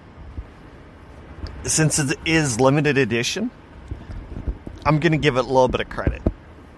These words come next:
Flavor-wise,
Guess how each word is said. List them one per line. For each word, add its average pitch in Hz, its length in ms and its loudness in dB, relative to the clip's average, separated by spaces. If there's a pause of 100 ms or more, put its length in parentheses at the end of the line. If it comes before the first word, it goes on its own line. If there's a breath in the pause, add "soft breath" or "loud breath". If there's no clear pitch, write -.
(2000 loud breath)
Flavor-wise, 202 1300 4